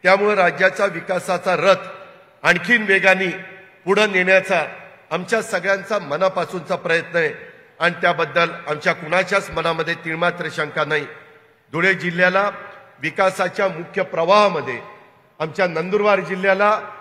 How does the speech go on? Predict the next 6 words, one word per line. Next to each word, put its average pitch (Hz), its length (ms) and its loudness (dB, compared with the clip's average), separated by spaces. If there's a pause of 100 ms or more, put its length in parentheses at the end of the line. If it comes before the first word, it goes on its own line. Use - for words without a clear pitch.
(240)
विकासाच्या 190 640 2
मुख्य 185 280 -2
प्रवाहामध्ये 175 800 4 (520)
आणण्याचा 180 600 4 (540)
प्रयत्न 180 480 6 (500)
एकनाथराव 185 520 4